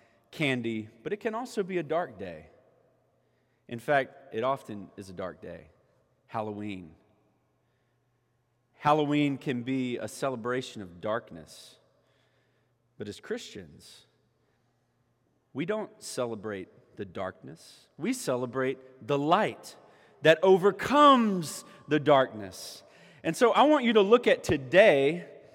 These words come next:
as an opportunity. Uh, not, not, not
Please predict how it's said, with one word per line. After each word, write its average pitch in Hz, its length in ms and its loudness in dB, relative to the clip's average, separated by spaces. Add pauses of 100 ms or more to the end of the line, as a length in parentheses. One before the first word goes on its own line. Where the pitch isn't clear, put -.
(300)
as 139 200 -2
an 123 120 -8
opportunity. 120 880 -10 (880)
Uh, 120 180 0
not, 190 340 4
not, 220 400 2 (220)
not 214 260 2